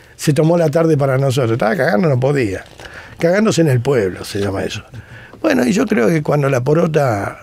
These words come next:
hablaba en el balcón y cuando todos chamullan, están haciendo, se están cagando en nosotros literalmente. Ayer le dije algo a Novarecio que se me había ocurrido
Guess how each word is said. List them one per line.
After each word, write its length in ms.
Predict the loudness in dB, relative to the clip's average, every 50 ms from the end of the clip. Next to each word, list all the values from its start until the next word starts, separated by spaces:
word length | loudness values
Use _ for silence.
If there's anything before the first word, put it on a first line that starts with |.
| -6
hablaba 360 | -2 -2 0 2 2 0 2 2
en 40 | 2
el 100 | 2 2
balcón 640 | 2 2 0 0 0 0 2 2 2 2 0 0 0
y 60 | -2
cuando 300 | -2 -2 -2 -2 -2 -2
todos 240 | -2 0 2 2 2
chamullan, 560 | 2 2 2 2 2 2 2 2 2 0 -2 -4 -10 -18 -20 -20 -20
están 240 | -12 -4 -2 0 0
haciendo, 320 | 2 2 2 2 2 2 2 0
se 120 | 0 0 0
están 160 | 0 0 0
cagando 340 | 0 0 0 2 2 2 2
en 60 | 2
nosotros 420 | 2 2 0 0 0 0 2 2 2
literalmente. 380 | 2 2 2 2 2 2 2
Ayer 160 | 2 0 2 0
le 80 | 2
dije 220 | 0 0 0 0 0
algo 160 | 0 2 2
a 20 |
Novarecio 420 | 2 2 2 2 2 2 0 2 0
que 80 | 2
se 60 | 2 2
me 60 | 2
había 140 | 2 0 0
ocurrido 560 | 0 0 0 0 0 0 0 0 0 -2 -6